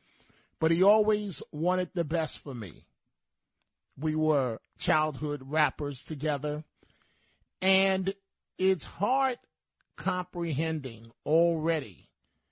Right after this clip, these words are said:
that we will never talk to each other again, as we did about a week and a half ago. He was down in South Carolina,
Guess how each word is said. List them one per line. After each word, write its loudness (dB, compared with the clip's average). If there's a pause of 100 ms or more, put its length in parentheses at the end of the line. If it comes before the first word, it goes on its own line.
(680)
that -2
we 2
will 0
never -2 (420)
talk -2
to -4
each -4
other -2 (120)
again, -2 (1040)
as 4
we 0
did 4
about 0
a -2
week -6
and -2
a -4
half -6
ago. -10 (240)
He -4
was -4
down -4
in -8
South -6 (320)
Carolina, -4